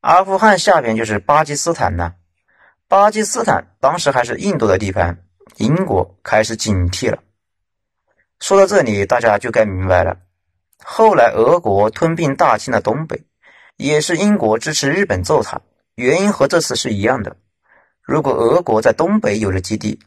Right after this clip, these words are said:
那俄国可以以东北为基点，跳跃打击到印度，所以英国忍不了。而且印度这个国家的地形很有特点：北方两坨大山脉，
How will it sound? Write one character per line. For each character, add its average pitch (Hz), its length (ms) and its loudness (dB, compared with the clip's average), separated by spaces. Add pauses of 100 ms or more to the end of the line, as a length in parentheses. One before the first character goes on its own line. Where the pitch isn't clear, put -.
(100)
那 143 180 2
俄 120 280 2
国 98 460 -2
可 135 180 0
以 143 160 0
以 110 240 -2
东 196 260 -2
北 104 180 -4
为 98 140 -2
基 - 240 -8
点， - 220 -10 (220)
跳 185 260 4
跃 175 140 0
打 95 180 2
击 110 100 -8
到 110 140 2
印 113 160 -6
度， 107 220 -8 (280)
所 180 200 0
以 156 100 2
英 196 180 0
国 160 160 0
忍 104 160 -2
不 98 60 -4
了。 98 140 -4 (1000)
而 165 100 2
且 180 140 -2
印 214 240 0
度 175 120 2
这 160 80 -2
个 156 120 2
国 101 180 0
家 113 140 4
的 117 80 -2
地 - 200 -6
形 107 300 -4
很 117 240 -4
有 131 140 -2
特 - 160 -8
点： - 180 -12 (680)
北 147 260 0
方 196 260 2
两 98 220 0
坨 107 320 -2
大 123 140 0
山 117 200 -2
脉， 143 240 -4